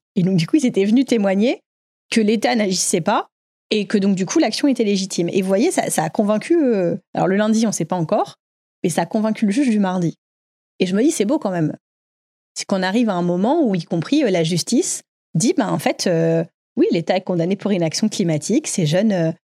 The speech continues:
ils veulent pas que, ils, ils disent que dans trois ans, c'est trop tard et c'est pas eux qui le disent, c'est le giec. » Il y avait un climatologue aussi qui était témoin de l'inaction. Et, et donc, il reconnaît la légitimité de ces actions. Et moi, euh,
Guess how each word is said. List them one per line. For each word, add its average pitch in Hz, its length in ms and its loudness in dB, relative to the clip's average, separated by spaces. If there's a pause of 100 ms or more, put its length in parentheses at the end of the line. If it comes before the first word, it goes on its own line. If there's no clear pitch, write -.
(160)
ils 175 120 0
veulent 160 180 0
pas 202 140 -2
que, 160 380 -2
ils, 175 100 -6 (320)
ils 180 100 -6
disent 190 200 -4
que 214 100 -2
dans 165 140 -2
trois 175 280 -4
ans, 180 40 -2
c'est 170 160 -4
trop 160 160 -6
tard 208 200 -2
et 180 60 -4
c'est 160 140 -4
pas 165 160 -2
eux 170 60 -2
qui 170 120 -8
le 160 60 0
disent, 165 160 0
c'est 175 100 -2
le 160 60 0
giec. » 226 220 0
Il - 40 -4
y - 20 0
avait 190 80 -2
un 180 80 -4
climatologue 208 540 -2
aussi - 200 -6
qui - 80 -6
était 160 140 -4
témoin 175 300 -6
de 175 80 -4
l'inaction. 165 480 -4 (880)
Et, - 180 -2
et 185 120 0
donc, 226 280 0
il 202 60 0
reconnaît 180 320 -2
la 254 80 -2
légitimité 170 460 -4
de 233 60 -6
ces 185 120 -6
actions. 165 300 -6 (540)
Et 165 100 0
moi, 214 300 0
euh, 160 180 0